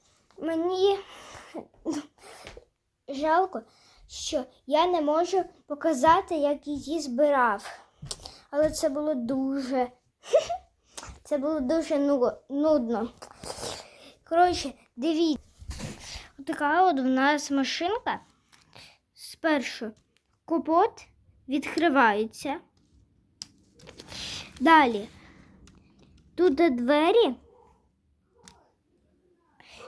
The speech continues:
Тут іще от, е, якась пімпочка чи що це. Ну, щось, коротше, тут відкривається. Тут ще крутиться. Оце от. Так,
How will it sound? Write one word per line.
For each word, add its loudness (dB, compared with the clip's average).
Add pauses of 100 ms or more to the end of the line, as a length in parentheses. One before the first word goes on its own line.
(440)
Тут 6 (380)
іще -2 (240)
от, 2 (180)
е, -10 (260)
якась -2 (640)
пімпочка 2
чи -12
що -6
це. -10 (120)
Ну, 0
щось, -2 (160)
коротше, -6
тут -10 (300)
відкривається. 0
Тут -2
ще -4 (360)
крутиться. 0 (220)
Оце -6
от. -10 (440)
Так, -10